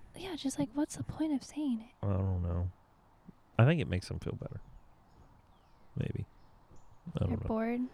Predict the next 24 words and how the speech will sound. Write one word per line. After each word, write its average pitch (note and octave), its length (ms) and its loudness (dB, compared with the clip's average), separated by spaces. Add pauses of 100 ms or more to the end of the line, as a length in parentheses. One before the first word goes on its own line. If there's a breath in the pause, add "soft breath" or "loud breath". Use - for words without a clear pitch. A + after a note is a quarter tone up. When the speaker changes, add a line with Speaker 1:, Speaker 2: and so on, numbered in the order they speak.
Speaker 1:
They're B3+ 160 -2
lonely. A#3+ 560 2 (140)
They're C#3 100 8
Speaker 2:
Maybe. C3+ 140 10
Speaker 1:
sad, C3 360 4
having A#3 260 2
a D3+ 40 4
bad C#3 200 6
Speaker 2:
I - 20 6
Speaker 1:
day. C3+ 60 6 (100)
Speaker 2:
don't G#2 480 6
know. G#2 80 2 (100)
They're A2 140 8
having G#2+ 220 6
a F#2 60 4
bad E2+ 220 2
day. E2+ 280 -2 (880)
Speaker 1:
I A#3+ 40 2
Speaker 2:
I B3 40 6
know. B3+ 60 8
Speaker 1:
almost, C4 340 8
I A#3+ 80 -4
was A3+ 140 -2
like, A#3 120 -4